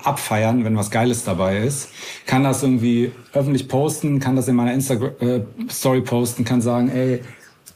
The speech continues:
Disaster hat einen geilen Song gemacht, Finch hat einen geilen Song gemacht“, äh, wie sie alle heißen, ja. Äh, wir hatten Katja, die hat einen geilen Song gemacht und kann den Props dafür geben, muss das aber bei der nächsten V Ö nicht wiederholen, ohne dass jemand sozusagen böse auf mich ist. Und das ist halt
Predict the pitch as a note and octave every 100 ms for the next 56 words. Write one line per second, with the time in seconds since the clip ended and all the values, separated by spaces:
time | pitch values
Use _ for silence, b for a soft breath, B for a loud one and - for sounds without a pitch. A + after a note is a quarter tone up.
0 | - A#2+ A2 A#2+ A#2+ B2+ A2 A#2+ A#2 A#2
1 | B2 A#2 A2+ A2+ A2+ A2+ - - - _
2 | - C3 B2+ A#2+ B2+ A#2 A#2 A2+ A2 A#2+
3 | A2+ A2 A2 A2 G#2+ - - G#2+ G#2+ G#2+
4 | G#2+ G#2 A2+ A#2 G#2 G2 A2 A#2+ A#2 A#2+
5 | A#2 G#2+ A2+ A#2+ A#2+ B B B A#2 A2
6 | A2 G#2 G#2 A2 G#2 A#2+ A#2+ A#2+ A#2 -
7 | - A#2+ A#2+ A#2 A2 G#2 A2+ A2 G#2+ A2
8 | A2 - B B B - B2+ B2 A#2+ -
9 | - C#3 C3+ B2 B2 A#2+ D#3 - C3 B2+
10 | A2+ A#2 B2 C#3+ - B B B B -
11 | F3 G3+ D#3 C3 B2+ B2 B2+ C3 C#3 -
12 | C3 C#3+ C#3 E3+ F3 C#3+ B2 D3+ D3 D3
13 | D#3+ D3 B2+ B2 C3 B2 A#2+ A2+ A2+ A#2+
14 | A2+ A2+ B2+ A2+ G2+ G2+ G#2 G2 A2+ A#2
15 | A#2+ A2+